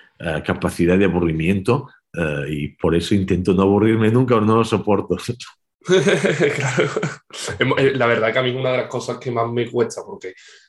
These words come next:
Speaker 2: eh, intento estar siempre de, de un lado a otro haciendo cosas productivas, y cuando estás en ese momento, yo creo que cuando entras en una,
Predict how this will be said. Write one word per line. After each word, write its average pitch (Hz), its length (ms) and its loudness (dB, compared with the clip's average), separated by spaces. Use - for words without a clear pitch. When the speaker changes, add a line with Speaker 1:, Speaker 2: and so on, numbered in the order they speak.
Speaker 2:
eh, 104 340 -2
intento 110 360 -2
estar 120 260 -2
siempre 120 400 -2
de, 113 460 0
de 123 140 -2
un 123 120 2
lado 127 180 4
a 120 60 4
otro 127 320 4
haciendo 120 400 -2
cosas 120 300 -2
productivas, 123 640 -2
y 120 60 -6
cuando 110 280 -2
estás 110 260 -10
en 131 100 -2
ese 143 220 -4
momento, 117 440 -6
yo 120 120 -2
creo 131 140 2
que 135 60 -2
cuando 110 260 0
entras 113 340 -4
en 127 60 -4
una, 127 440 0